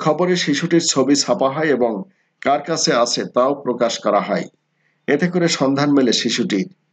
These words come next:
এই খবর প্রকাশের পর সপ্তাহ ধরে দুপক্ষের মধ্যে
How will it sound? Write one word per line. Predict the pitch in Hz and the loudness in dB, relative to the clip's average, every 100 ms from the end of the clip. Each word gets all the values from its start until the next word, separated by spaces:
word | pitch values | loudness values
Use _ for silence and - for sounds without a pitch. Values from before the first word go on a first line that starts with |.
| _ _ _ - | _ _ _ -2
এই | 135 | -2
খবর | 147 160 170 170 | 0 0 0 0
প্রকাশের | 147 139 139 165 143 | -2 0 0 0 0
পর | 123 110 - | 0 0 -2
সপ্তাহ | 135 - 156 156 | -4 0 0 0
ধরে | 127 135 113 92 - _ _ - | 0 2 0 -2 -12 _ _ 0
দুপক্ষের | 147 151 147 - 160 | 0 0 -2 0 0
মধ্যে | 131 127 139 | 2 0 0